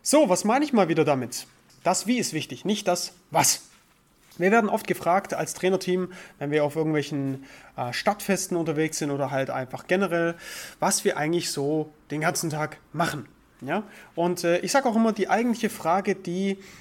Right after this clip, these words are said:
du, lieber Zuhörer, dir lieber stellen solltest, ist nicht, „Was macht ihr, liebes Trainerteam?“, sondern, „Wie macht ihr das, was ihr macht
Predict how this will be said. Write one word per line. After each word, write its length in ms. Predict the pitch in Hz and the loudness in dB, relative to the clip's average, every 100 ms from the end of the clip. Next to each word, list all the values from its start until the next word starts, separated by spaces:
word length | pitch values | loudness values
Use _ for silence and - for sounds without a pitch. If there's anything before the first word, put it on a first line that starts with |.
| - - | -20 -4
du, 120 | 208 | 0
lieber 220 | 240 214 | 2 2
Zuhörer, 400 | 214 220 202 196 | 0 0 2 0
dir 360 | 185 185 202 208 - _ _ - - | 0 0 0 -4 -16 _ _ -20 -8
lieber 480 | 151 147 214 - | -4 2 2 2
stellen 380 | - - 139 143 | 0 0 0 0
solltest, 500 | 147 156 156 226 - | 0 0 0 -2 -2
ist 260 | - 180 - | -2 -2 0
nicht, 220 | 180 - - - | -2 -4 -18 -8
„Was 380 | 165 302 - | 2 2 2
macht 260 | 156 143 - | -2 -2 -2
ihr, 280 | 175 233 302 - | 2 2 2 -2
liebes 220 | 151 160 | -2 -2
Trainerteam?“, 440 | - 175 202 233 226 | 2 2 4 2 2
sondern, 480 | 190 226 240 294 294 - _ - | 2 2 2 0 -4 -16 _ -12
„Wie 520 | 139 220 311 254 - - - | 0 4 4 4 0 -16 -10
macht 320 | 143 156 - | -8 -6 -4
ihr 80 | 151 | -4
das, 480 | 135 131 - - - - - - - _ - | -2 -4 -2 -4 -8 -20 -20 -20 -20 _ -8
was 180 | 127 | -4
ihr 60 | 135 | 2
macht 400 | 170 - - | 2 2 -4